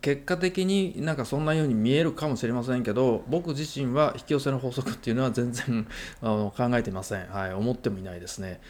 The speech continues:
強く念じていたり、まあ、紙に書いたりとかね、いろいろやっていたら、その成功が向こうの方からやってくるみたいな、あの、感じでね、あの、引き寄せの法則って言われたりしてますけど、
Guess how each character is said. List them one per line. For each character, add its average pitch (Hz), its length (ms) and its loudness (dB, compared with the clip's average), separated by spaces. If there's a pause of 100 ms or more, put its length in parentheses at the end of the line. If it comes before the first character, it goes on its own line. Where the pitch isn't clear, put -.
(200)
強 202 280 8
く 135 280 0
念 120 220 4
じ 120 100 -2
て 117 180 0
い 110 80 -2
た 104 140 0
り、 90 120 -6
ま 117 140 -2
あ、 - 40 -8
紙 127 240 0
に 104 120 0
書 101 100 -2
い 98 60 -2
た 120 80 -2
り 104 80 -2
と - 60 -10
か - 80 -6
ね、 160 100 -2
い 117 80 -2
ろ 127 120 2
い - 20 2
ろ 110 60 2
や 110 100 2
っ 117 40 -6
て - 120 -4
い 113 60 -2
た - 100 -4
ら、 135 260 2 (240)
そ 131 100 -4
の 123 200 -2
成 147 220 4
功 147 260 4
が 139 120 6
向 131 160 4
こ 190 180 8
う - 20 4
の 185 80 4
方 165 160 4
か 107 120 2
ら 98 80 -2
や 107 80 0
っ - 20 -6
て 113 160 -4
く 113 80 -4
る 107 100 2
み 104 80 0
た 95 160 -4
い 90 60 -8
な、 90 140 -10 (300)
あ 104 140 -2
の、 95 320 -4
感 120 200 -2
じ 110 100 -2
で 117 100 0
ね、 139 260 -2
あ 95 80 -6
の、 92 260 -8
引 - 180 -10
き - 80 -2
寄 117 60 0
せ 117 100 -4
の 110 80 0
法 110 160 -2
則 107 240 -2
っ - 20 -2
て 92 220 -6
言 98 80 0
わ 117 80 2
れ 110 80 0
た 95 100 -10
り 92 80 -8
し - 80 -10
て 127 100 0
ま 135 140 0
す 131 80 -12
け 101 80 -4
ど、 113 280 2